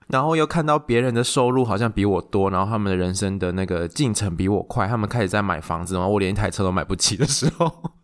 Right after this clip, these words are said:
<laughs> 我就会不禁开始有点自我怀疑，我是不是入错行了。所以我觉得这中间都会有一些波动跟，嗯，有时候会有自我怀疑的时刻。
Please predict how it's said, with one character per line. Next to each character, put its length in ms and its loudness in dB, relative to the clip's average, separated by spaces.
<laughs> 440 -4
我 80 4
就 100 2
会 120 6
不 120 0
禁 160 0
开 160 2
始 120 0
有 60 2
点 140 2
自 200 0
我 180 2
怀 220 0
疑， 20 0
我 100 2
是 120 -2
不 80 0
是 60 2
入 180 0
错 280 2
行 460 -2
了。 160 -2
所 160 0
以 80 2
我 140 4
觉 100 0
得 60 2
这 100 0
中 240 0
间 160 0
都 140 2
会 80 2
有 120 2
一 40 -2
些 160 0
波 280 -2
动 340 -4
跟， 400 -2
嗯， 380 -2
有 120 0
时 80 -4
候 80 0
会 120 0
有 80 2
自 160 -2
我 180 0
怀 160 -2
疑 100 -6
的 140 -6
时 260 -4
刻。 320 -6